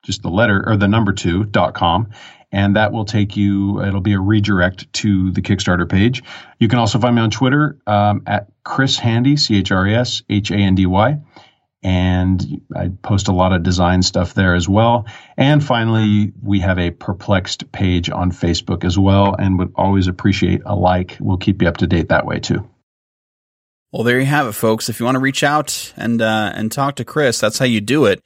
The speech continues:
Speaker 2: And you at home, you need to head over to the Kickstarter page for Paco Games Set Two right now and pledge, because these are ingenious little games in a great set, and you will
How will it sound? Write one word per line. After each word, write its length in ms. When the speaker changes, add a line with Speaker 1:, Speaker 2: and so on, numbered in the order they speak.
Speaker 2:
And 720
you 420
at 200
home, 360
you 160
need 200
to 340
head 200
over 420
to 140
the 160
Kickstarter 440
page 240
for 120
Paco 320
Games 320
Set 320
Two 480
right 320
now 420
and 260
pledge, 560
because 680
these 400
are 200
ingenious 680
little 140
games 520
in 140
a 40
great 320
set, 480
and 480
you 180
will 500